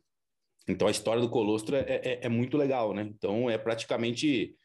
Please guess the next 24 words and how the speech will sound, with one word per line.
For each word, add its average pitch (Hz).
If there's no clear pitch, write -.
é, 92
esse 110
cuidado, 123
né, 123
nas 113
primeiras 107
horas 107
da 120
vida 120
pode 139
salvar 151
a 160
vida, 135
né, 113
na 104
verdade, 95
desse, 107
desse -
recém-nascido, 113
né, 95
desse, 87
desse -
neonato, 87
né? 90